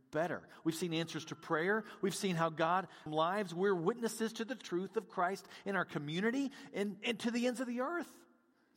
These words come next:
That's who we are. That's what we've been called to do. So over the next few weeks, we are going to look at how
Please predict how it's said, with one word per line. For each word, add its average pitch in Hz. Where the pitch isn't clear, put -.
That's 240
who 240
we 226
are. 233
That's 214
what 214
we've 208
been 185
called 175
to 170
do. 170
So 220
over 202
the 190
next 202
few 190
weeks, 202
we 196
are 190
going 160
to 147
look 165
at 131
how 175